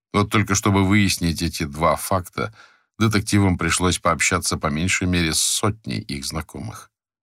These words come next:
Кипы бумаг и отчётов, документы, с которыми работал Тай, были аккуратно составлены в шкаф. Бумаги Логана кривыми стопками лежали на столе, грозя обрушиться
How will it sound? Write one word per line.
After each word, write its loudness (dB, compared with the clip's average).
Кипы 4
бумаг 2
и -4
отчётов, -2
документы, 2
с -2
которыми 0
работал 0
Тай, 0
были -2
аккуратно -2
составлены -4
в -8
шкаф. -8
Бумаги 2
Логана 2
кривыми -2
стопками -4
лежали -2
на -6
столе, -2
грозя 0
обрушиться -4